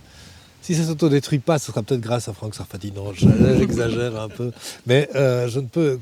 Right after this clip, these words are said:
que conseiller à tout le monde de se servir, s-, s-, peut-être surtout avec les enfants, de se promener avec des enfants dans ces parcs, parce que ça initie la, la, la réflexion et d'une façon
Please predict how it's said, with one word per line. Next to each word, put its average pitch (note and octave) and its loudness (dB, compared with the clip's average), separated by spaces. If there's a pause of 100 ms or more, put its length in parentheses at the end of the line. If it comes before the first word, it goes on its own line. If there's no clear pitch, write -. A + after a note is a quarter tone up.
que - -8
conseiller C#3+ -2
à A#2+ -2
tout - -4
le D#3+ 0
monde E3+ -4 (180)
de C3 -2
se - -6
servir, D3 -2 (800)
s-, - -8
s-, - -10
peut-être F#3 0
surtout - 0
avec E3 0
les C3 2
enfants, B2 -4
de G#2+ -6
se - -10
promener C3 -2
avec A2+ -6
des G#2+ -6
enfants A2 -8 (340)
dans A#2 0
ces A#2 0
parcs, D3 0 (140)
parce B2+ -2
que C#3+ 0
ça C3+ -2
initie E3+ -4 (500)
la, C3+ 2
la, C3 0 (160)
la C3+ -2
réflexion C#3+ -2
et D3+ -2
d'une C#3 -2
façon E3+ -2